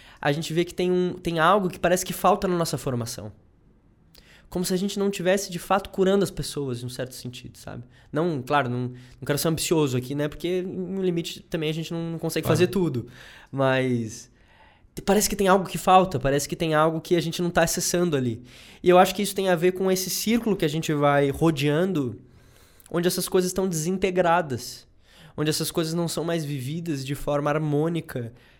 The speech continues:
Speaker 1: e, e, e justapostas, em um certo sentido.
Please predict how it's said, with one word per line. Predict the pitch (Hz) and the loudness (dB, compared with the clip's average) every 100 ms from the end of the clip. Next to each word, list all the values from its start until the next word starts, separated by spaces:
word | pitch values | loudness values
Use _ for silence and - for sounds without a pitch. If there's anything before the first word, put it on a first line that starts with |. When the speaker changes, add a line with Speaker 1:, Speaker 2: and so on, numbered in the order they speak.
| _ - | _ -8
Speaker 1:
e, | 127 123 120 117 113 - 127 127 - | -2 -2 0 -2 -6 -6 -6 -4 -6
e, | 135 | -6
e | |
justapostas, | 131 170 196 185 160 165 - 117 - - | -4 -2 -2 0 0 0 -4 -10 -10 -10
em | |
um | 123 | -8
certo | 123 123 | -6 -8
sentido. | - 127 123 120 - | -10 -10 -10 -12 -14